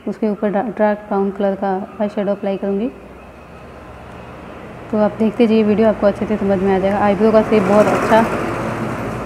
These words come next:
अच्छा सा बन गया था। तो इस तरीके से black color का आई शेडो लेके apply कर लेंगे। आपको जितना dark चाहिए आप उतना कर लीजिएगा।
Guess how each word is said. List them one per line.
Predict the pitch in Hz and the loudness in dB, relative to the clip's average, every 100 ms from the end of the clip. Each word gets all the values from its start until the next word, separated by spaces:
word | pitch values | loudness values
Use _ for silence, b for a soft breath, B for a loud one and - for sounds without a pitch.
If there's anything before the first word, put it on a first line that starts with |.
| - - | -8 -2
अच्छा | - | 2
सा | 226 226 | 4 4
बन | 196 208 | 4 4
गया | 196 190 | 4 2
था। | 214 277 - - - - - - - - - - - - - - - - - | 0 -4 -6 -12 -12 -14 -14 -16 -16 -16 -16 -16 -16 -16 -18 -18 -18 -18 -6
तो | 233 | -2
इस | 208 | 0
तरीके | 240 214 208 208 | 2 2 0 -2
से | 247 - - - - - - | -4 -6 -12 -18 -18 -18 -4
black | 202 208 208 | 2 2 2
color | 208 196 | 0 2
का | 202 | 0
आई | 196 | -2
शेडो | 190 202 202 | -2 -2 -2
लेके | 196 185 269 - - - - - - - - - - | -2 -4 -6 -8 -18 -20 -20 -20 -20 -20 -20 -14 -8
apply | 202 196 196 | -6 -2 -2
कर | 214 202 | -2 -2
लेंगे। | 208 202 254 - - - - - - - - - - - - | 0 -2 -4 -8 -20 -20 -20 -20 -20 -20 -20 -20 -20 -20 -10
आपको | 214 226 | -2 0
जितना | 196 214 214 | 0 0 2
dark | 208 202 | 2 0
चाहिए | 208 202 | -2 -4
आप | 196 | -4
उतना | 208 202 | -4 -4
कर | 196 202 | -2 -2
लीजिएगा। | 190 190 196 196 | -2 -4 -4 -6